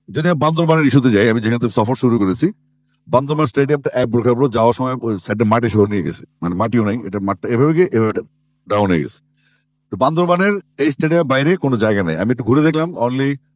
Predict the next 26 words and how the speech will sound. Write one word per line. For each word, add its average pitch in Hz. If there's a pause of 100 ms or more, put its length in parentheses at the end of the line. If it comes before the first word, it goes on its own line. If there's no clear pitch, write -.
(180)
আহ, 95
পুলিশের 160
মাঠ 139
আছে 165
আর 101
আর্মিদের 123
কিছু 117
মাঠ 110
আছে 165
আর 202
কিছু 131
স্কুল 190
মাঠ 190
আছে 131
যেখানে 113 (520)
ওই, 127
আহ, 123
পঞ্চাশ 175
গজ 151
হবে 101
না, 76 (120)
সেখানে 127
টুর্নামেন্ট 131
করা 139
অনেক 123 (180)
কষ্ট। 110